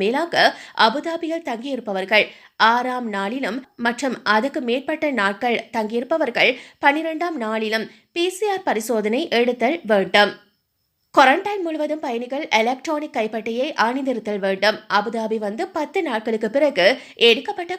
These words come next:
கொரோனா பரிசோதனையில் நெகட்டிவ் என்று முடிவு வரும் பட்சத்தில் மருத்துவ அதிகாரிகளே கைப்பட்டையை அகற்றுவார்கள். பனிரெண்டு வயதுக்குட்பட்ட குழந்தைகள், தீவிர மற்றும் மிதமான உடல் ஊனமுற்றோருக்கு பயண திகதிக்கு முன்னர்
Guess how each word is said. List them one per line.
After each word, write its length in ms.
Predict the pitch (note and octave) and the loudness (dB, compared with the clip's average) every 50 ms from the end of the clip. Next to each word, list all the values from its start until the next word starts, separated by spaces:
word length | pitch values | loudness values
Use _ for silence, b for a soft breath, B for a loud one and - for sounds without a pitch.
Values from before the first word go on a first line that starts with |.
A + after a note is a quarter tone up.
| - | -4
கொரோனா 340 | C4 A3 A3+ C4+ D4+ F4+ E4+ | -4 -2 -2 -2 -4 -6 -6
பரிசோதனையில் 760 | E4 C#4 A3 G3 G3+ - A#3+ A3 G#3+ G#3 G#3+ A3 A3+ G#3 - B B B B G#3+ | -6 -6 -6 -6 -6 -4 -4 -4 -2 -2 2 4 4 4 4 B B B B 2
நெகட்டிவ் 460 | G#3+ A3 G#3+ A3+ C4+ C4+ F#4+ G4+ G4+ - - C4+ | 2 2 2 2 -2 -2 -2 -2 -2 -2 -4 -4
என்று 200 | C4+ - D#4 D4+ | -4 -4 -6 -4
முடிவு 340 | C#4 A#3+ A3+ A#3 A#3+ B3+ A#3 | -4 -4 -2 -2 -2 -2 0
வரும் 240 | F#3+ E3+ F#3+ G3+ G#3 | 0 0 0 0 -4
பட்சத்தில் 500 | A#3+ A#3+ - E4+ D#4+ - F3+ E3 G3 C4 B B B B | -6 -2 -2 -2 0 4 4 4 4 4 B B B B
மருத்துவ 460 | - A3+ A3+ A3+ B3+ C4+ - F#4 F#4 E4 C4+ | 2 4 4 4 4 2 -4 -6 -4 -4 -6
அதிகாரிகளே 560 | A#3 A#3 B3+ A#3 A3 G#3 G#3 A3 G#3 A3 A3 G3 - - _ _ - | -6 -6 -4 -4 -4 -4 -4 -4 -2 0 0 0 -2 -6 _ _ 2
கைப்பட்டையை 640 | C#4 A3+ A#3+ C4+ - D#4 C#4+ - - A3 G#3+ A3+ D#4+ - - - G#3+ | 4 4 4 2 -2 -6 -8 -6 -6 -4 -4 -4 -4 -4 -4 -6 -6
அகற்றுவார்கள். 760 | G#3 A3 G3+ G#3 - F3+ F#3+ F#3 F#3 G3 - G#3+ G#3 G3+ - - - _ _ _ _ | -6 -8 -10 -10 -10 -8 -6 -6 -6 -2 0 0 0 0 -2 -4 -12 _ _ _ _
பனிரெண்டு 440 | - D4+ A#3+ C#4 E4 G#4 G#4+ A4 G4+ | 0 2 2 2 0 -4 -6 -6 -6
வயதுக்குட்பட்ட 540 | F4+ E4+ F4 E4+ D#4+ D#4 D#4 C#4 C#4 D4+ | -6 -6 -6 -8 -8 -8 -8 -8 -10 -8
குழந்தைகள், 640 | D4 C4+ A#3+ A#3 A#3 A#3 A3+ A3+ A3+ B3 C4 D#4 D#4 - - | -10 -8 -8 -8 -8 -8 -8 -8 -6 -4 -4 -4 -4 -6 -4
தீவிர 420 | - C4 B3 B3+ C#4 C#4 D4 D#4 D#4+ | -2 -2 0 0 -2 0 0 0 -2
மற்றும் 260 | C#4 A#3+ - C4+ A#3+ | -2 -2 -2 0 0
மிதமான 540 | G#3+ G#3+ A3+ A#3 A#3+ B3 B3 B3+ C#4 D#4+ - | 2 0 0 0 -2 -2 0 0 0 0 2
உடல் 360 | - A3+ A#3+ - D#4 E4 - | 2 4 4 6 4 4 2
ஊனமுற்றோருக்கு 920 | - A#3 B3 A#3+ A#3 A#3 A3 A3 - D4 E4 E4+ C4+ - G3 E3+ F#3 B3+ C4 B B B B | 2 2 2 2 2 0 0 0 2 2 4 4 4 4 6 6 6 4 2 B B B B
பயண 300 | - C4 A#3+ C#4 E4+ G4 | 2 2 4 4 2 -2
திகதிக்கு 440 | G4 F#4 E4 E4+ D4+ C#4+ C#4 C#4 B3 | -6 -6 -6 -6 -6 -6 -4 -4 -4
முன்னர் 380 | A3+ G#3+ G#3 G#3+ A3 A3 G#3+ | -4 -2 2 2 2 0 0